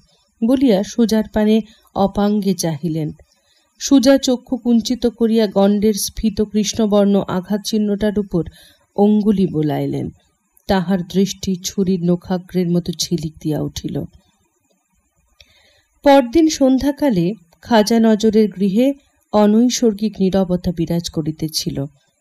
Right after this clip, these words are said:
অন্তঃপুরে শব্দমাত্র নাই, যেন সেখানে মানুষ বাস করে না। পরিবাণু শোকের কোন নিগূঢ় গর্ভগৃহে আশ্রয় লইয়াছে। বাহিরের অঙ্গনও শূন্য, নিস্তব্ধ।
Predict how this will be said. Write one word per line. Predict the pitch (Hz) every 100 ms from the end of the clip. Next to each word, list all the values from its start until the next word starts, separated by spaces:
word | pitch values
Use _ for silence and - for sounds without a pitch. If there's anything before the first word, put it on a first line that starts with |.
| _ _ 196
অন্তঃপুরে | 202 196 220 202 202 196
শব্দমাত্র | 185 196 175 - 180 175 170 - 180
নাই, | 147 139 151 - _ _ _ 240
যেন | 285 294
সেখানে | 285 285 277 247
মানুষ | 180 180 240 233 180
বাস | 185 190
করে | - 185 180 170
না। | 151 160 _ _ _ _ _ -
পরিবাণু | 233 226 220 214 214
শোকের | 214 226 208 226 208
কোন | 220 208
নিগূঢ় | 208 202 202 214 208 220
গর্ভগৃহে | 196 190 180 196 190 170 185 196
আশ্রয় | 185 175 - 185 175
লইয়াছে। | 170 160 160 160 180 143 _ _ _ _ -
বাহিরের | 233 240 240 285 294 277
অঙ্গনও | 240 254 285 277 208 269 _ _ -
শূন্য, | - 240 240 233 185
নিস্তব্ধ। | 175 196 190 - 175 - - 165